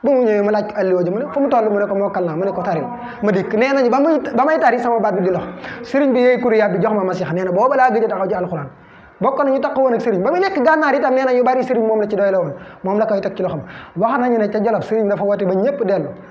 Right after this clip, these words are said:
Mu ne leen, "Mën ngeen a dellu ci seeni waajur." Bu ñëpp demee ba ca suba ga, Serigne gis ko ne ko, "Mamoun, lu tax demoo?" Mu ne ko, "Mbàkke, da nga ne na ñëpp dellu ca seeni waajur.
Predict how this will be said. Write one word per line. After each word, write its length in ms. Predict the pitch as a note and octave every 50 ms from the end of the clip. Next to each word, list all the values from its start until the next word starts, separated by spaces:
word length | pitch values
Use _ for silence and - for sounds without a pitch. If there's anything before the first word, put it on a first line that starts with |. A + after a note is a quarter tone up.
| - - -
Mu 80 | G3
ne 80 | A#3 B3
leen, 140 | A3+ A3 G3+
"Mën 100 | G3 A3 A#3
ngeen 160 | A#3 A3+ G#3+
a 40 | G3+
dellu 260 | F3+ G3+ G3+ F#3+ F3
ci 80 | F3+ G3+
seeni 200 | - G#3+ G3 F#3+
waajur." 240 | F3+ F3+ E3 D3 D3 - - - - - - - - - - - - - - -
Bu 100 | - G3+ D#4
ñëpp 240 | D#4 E4 F4+ F#4 F#4
demee 480 | D#4+ E4 C4+ D#4 D#4+ D#4 D#4 D4+ C4+
ba 80 | A3+ D4
ca 100 | - D4
suba 220 | - D4+ C#4 B3+
ga, 60 | A3 A3+
Serigne 240 | - C4 B3+ B3 A3+
gis 140 | G#3 A3+ A#3
ko 80 | -
ne 80 | A3 G#3+
ko, 80 | G#3 A3
"Mamoun, 320 | G#3 G#3+ A3+ A#3 A3 G#3 G#3
lu 60 | A#3+
tax 140 | - B3 B3+
demoo?" 300 | G#3+ A3 G3 F#3 G3+ G#3+ - - - - - - - - - - - - -
Mu 80 | F3+ G#3+
ne 60 | B3+
ko, 100 | B3+ B3 A#3
"Mbàkke, 280 | G#3+ A3+ A3+ - G#3
da 120 | F#3+ A3 A3+
nga 120 | A#3 A#3
ne 80 | A3+ A3
na 120 | G#3 G3+
ñëpp 340 | G3+ G3+ G#3 C4 D4+ - - A3+ F#3+
dellu 340 | F3+ G#3+ G#3+ G3+ F#3+ F3+ F3+
ca 100 | F#3 A3
seeni 300 | G3+ G#3 B3 A#3+ A3+ G#3
waajur. 340 | G3 F#3+ F#3+ F3+ D#3 D#3+ D#3+